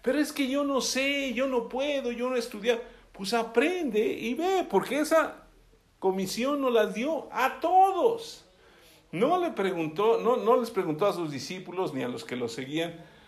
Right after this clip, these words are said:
no les dijo, "Ay, pues tú sí sabes, este, sabes predicar, tú sabes hablar, tú sabes hacer esto, tú sabes". No, les dijo a todos, porque Dios nos capacita a todos.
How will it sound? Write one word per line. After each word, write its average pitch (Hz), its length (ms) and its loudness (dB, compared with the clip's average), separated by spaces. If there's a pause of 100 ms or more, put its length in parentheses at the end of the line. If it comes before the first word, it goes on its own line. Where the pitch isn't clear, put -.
(120)
no 156 120 -2
les 156 160 0
dijo, 165 200 -4
"Ay, 208 320 -2
pues 147 140 -10
tú 208 140 -8
sí 196 120 -8
sabes, 175 520 -2
este, 101 420 -14 (960)
sabes 156 460 0
predicar, 175 680 0
tú 143 120 -10
sabes 113 360 -6
hablar, 170 480 4
tú 139 100 -8
sabes 113 340 -6
hacer 113 260 -8
esto, 180 320 0
tú 123 160 -16
sabes". 120 300 -6 (560)
No, 359 540 -4
les 185 220 -6
dijo 240 240 -4
a 220 100 -4
todos, 226 300 -4
porque 165 320 -10
Dios 180 260 -8
nos 196 220 -6
capacita - 720 -12
a 139 220 -12
todos. 156 680 -8